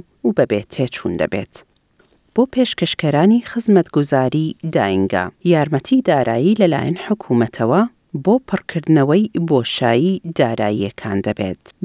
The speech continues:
دۆخی کارەسات، State of Disaster. ئەم دۆخە هێزی زۆرتر دەدات بە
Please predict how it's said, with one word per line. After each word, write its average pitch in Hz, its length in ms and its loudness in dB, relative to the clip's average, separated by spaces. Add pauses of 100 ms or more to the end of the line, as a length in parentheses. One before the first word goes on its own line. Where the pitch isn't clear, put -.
(120)
دۆخی 196 460 2 (280)
کارەسات، 107 680 -4 (440)
State - 320 -4 (140)
of - 80 -6 (120)
Disaster. 107 560 -4 (200)
ئەم 131 120 -4 (100)
دۆخە 156 320 0 (160)
هێزی 233 340 2 (100)
زۆرتر 180 360 0 (100)
دەدات 104 280 -2 (100)
بە 117 100 0